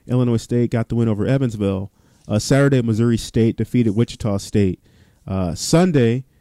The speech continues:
Indiana State, uh, defeated Evansville. Northern Iowa got the win over Bradley. Drake,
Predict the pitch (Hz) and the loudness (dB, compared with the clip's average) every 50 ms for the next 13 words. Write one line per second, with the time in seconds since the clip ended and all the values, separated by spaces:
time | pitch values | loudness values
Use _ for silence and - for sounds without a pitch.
0 | _ _ _ - 123 123 127 123 120 113 113 - - - 120 117 120 123 123 - | _ _ _ -4 -2 -2 0 0 0 -2 -2 -4 -4 -2 0 2 2 2 0 -2
1 | _ - - 107 107 104 101 101 101 101 101 110 104 117 107 101 92 80 131 143 | _ -6 -4 -2 -2 0 0 -2 -2 -4 -4 -4 -2 -2 -2 0 0 2 2 2
2 | 147 143 131 120 131 135 135 131 127 120 127 143 151 139 127 117 117 123 127 127 | 2 0 -2 0 0 0 2 2 0 2 2 2 4 2 2 0 0 0 0 -2
3 | 123 110 104 104 - 104 104 101 101 98 95 92 92 90 - 101 104 107 104 101 | -2 -2 -4 -6 -6 -4 -2 -2 -2 -2 -2 -4 -4 -2 0 0 0 0 0 -2
4 | 101 98 98 98 _ _ _ _ _ _ _ _ - - 104 110 123 131 135 123 | -2 -4 -4 -6 _ _ _ _ _ _ _ _ -10 -4 0 2 4 4 2 0
5 | - | -2